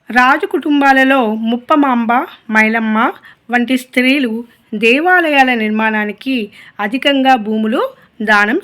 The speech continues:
చేశారు. శ్రీ అహిత గజకేసరి కాకతీయుల కాలం నాటి బంగారు నాణెం. అహిత గజకేసరి. చెరువులు, గోవులు, నదులు, బంగారు ఆభరణాలు అప్పుడు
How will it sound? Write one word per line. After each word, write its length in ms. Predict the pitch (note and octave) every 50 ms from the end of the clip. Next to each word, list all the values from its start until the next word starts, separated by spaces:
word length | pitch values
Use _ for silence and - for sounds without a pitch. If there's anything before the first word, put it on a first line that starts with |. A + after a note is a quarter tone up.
| -
చేశారు. 460 | C#4 A3 F#3+ - - F#3 F3 F3+ F#3+ - _ _ _ _ _ _ - _ _ _ _ _ - -
శ్రీ 420 | - C#4+ D#4+ D#4+ D4+ C4 B3 C4 - - _ _ _ -
అహిత 500 | B3 A#3 A3 - D4 B3 - - E4+ G4+ - - - - - _ - G3 G#3+
గజకేసరి 800 | A#3 A3+ G#3 A#3 A3+ - A3+ A3+ A3+ A3 - G3+ G3 F#3+ E3 - _ _ _ _ _ _ _ -
కాకతీయుల 580 | C#4 C4 C4 - F#4 F#4+ - F#4 F4 F4 D#4 D#4+
కాలం 420 | D#4 - C4 A#3 A#3 A#3 A#3+ A#3
నాటి 480 | A#3 A3+ A3 A3 B3+ C4+ C#4 A#3 G#3+ G#3+ - - - - -
బంగారు 640 | G3 A#3 A3+ A3+ A#3 A#3+ B3 B3 A#3+ B3 C#4+ G#4+ C5+ C5+ - - - - - A3
నాణెం. 600 | G#3 G3+ G3 G3 G3 G3 G3 G#3+ A3 G#3+ G3 F#3+ - - - - - - - - - - - - - - - - - - - -
అహిత 520 | G3+ G3 - C#4 C#4 - - D#4+ G#4 C#5 - - - - - C4 A#3+ C4
గజకేసరి. 640 | A3+ G#3+ G3+ - F#3 F#3 F#3+ - - G3 F#3 G3+ G#3+ - - - - - - - - - - - - - - - - _ _ - -
చెరువులు, 440 | - D#4 D4+ D#4 F4 F4+ F#4 F4 F4+
గోవులు, 540 | F4+ C#4 A#3 B3+ C4+ B3+ C4 C4+ C4 B3 C4+
నదులు, 520 | C4+ B3 A3+ A3+ G#3 A#3 A#3+ A#3 B3+ B3+
బంగారు 520 | G3+ F3+ G#3 G#3 A3 A3+ C4 C#4+ D4+ D4+ D4+
ఆభరణాలు 640 | C#4 B3 A3+ A3 A3+ A3 A3 A3 G#3+ G#3+ G#3+ A3
అప్పుడు 640 | - - G#3 F3 - - A#3+ D4 E4+ D#4 C4 B3+ C4